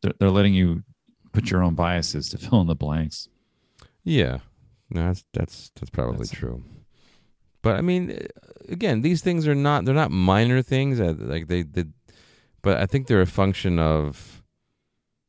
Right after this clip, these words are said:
Speaker 2: some of the age of the film. Like, we, you know, we don't need to give him too much of a backstory. We, we don't have to explain too much. It's, it's enough i-, if we just say, you know, he's really into these Arab guys, and, you know, that's,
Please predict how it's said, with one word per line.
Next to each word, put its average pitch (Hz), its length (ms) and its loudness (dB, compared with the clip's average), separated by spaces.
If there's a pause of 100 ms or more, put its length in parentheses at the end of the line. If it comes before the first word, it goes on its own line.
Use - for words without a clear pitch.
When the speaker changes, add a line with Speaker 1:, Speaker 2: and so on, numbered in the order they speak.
(120)
Speaker 2:
some 90 200 -6
of 78 80 -2
the 76 180 -4
age 85 260 0
of 90 60 0
the 90 80 -2
film. 90 420 -2
Like, 78 120 -2
we, 80 140 -8
you 71 100 -8
know, 65 60 -6
we 73 220 -2
don't 92 200 2
need 90 180 2
to 85 60 -2
give 80 220 -2
him 78 180 2
too 82 120 -4
much 80 200 0
of 80 60 -4
a 73 40 -2 (100)
backstory. 78 280 -6
We, 85 140 -2
we 82 120 -6
don't 85 100 -2
have 80 80 -8
to 82 60 -8
explain 76 280 -4
too 73 180 -4
much. 71 260 -2
It's, - 120 -6 (100)
it's 87 320 -2
enough 92 160 -2
i-, 87 80 0
if 87 280 -4
we 90 80 -2
just 80 240 -6
say, 80 420 -2 (840)
you 170 80 -8
know, 123 80 0
he's 101 160 2
really 101 400 4
into 98 240 4
these 90 160 4
Arab 85 320 2
guys, 71 400 -2
and, 71 500 -4
you 78 80 -4
know, 65 180 -4
that's, - 460 -10